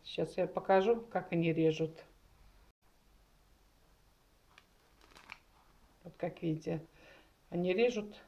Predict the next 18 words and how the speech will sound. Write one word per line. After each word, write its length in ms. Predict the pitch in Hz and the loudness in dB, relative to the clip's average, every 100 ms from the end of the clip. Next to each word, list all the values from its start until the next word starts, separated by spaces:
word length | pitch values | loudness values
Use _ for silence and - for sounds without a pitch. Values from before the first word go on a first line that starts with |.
| - - | -20 -20
вот 100 | - | -6
такими 320 | 165 - 180 | -6 -4 -6
зубчиками. 760 | 160 160 156 - - 175 165 - - - - _ | -2 -2 -2 -8 -6 -6 -6 -10 -20 -20 -20 _
Для 240 | 175 180 185 | -4 0 2
портных, 580 | 196 190 - 214 240 - - - 208 | 2 0 -2 0 0 -2 -12 -20 -2
да 100 | 247 | 0
и 260 | 180 170 | 2 2
в 100 | 165 | 2
домашних 420 | 165 180 175 180 175 | 2 4 4 0 -6
условиях 440 | - 269 247 226 - - - - - | -2 0 2 0 -4 -20 -20 -20 -8
оно 200 | 170 170 | -2 -2
ж-, 80 | 170 | -2
даже 380 | 170 170 175 175 | -4 0 2 2
очень 320 | 190 190 156 | 0 -2 -6
хорошо 360 | - 165 156 180 | -4 -6 -6 -6
пригодится. 760 | 170 170 160 160 156 - 160 - - - - - | -2 0 0 -2 -6 -8 -10 -12 -20 -20 -20 -8
Любую 360 | 175 170 170 | -6 -2 -2
ткань, 400 | 165 - 247 269 | 0 4 6 4